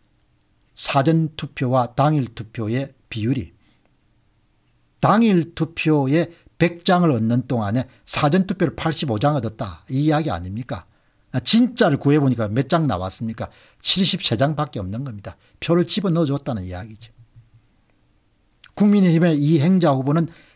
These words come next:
중앙선관위에 발표된 자료에 따르면 당일 투표 백 장에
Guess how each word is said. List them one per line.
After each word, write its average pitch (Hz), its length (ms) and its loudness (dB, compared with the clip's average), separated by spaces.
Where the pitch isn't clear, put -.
중앙선관위에 160 760 2
발표된 139 460 -2
자료에 123 280 0
따르면 123 460 -4
당일 175 400 2
투표 143 360 -4
백 147 220 -2
장에 143 360 0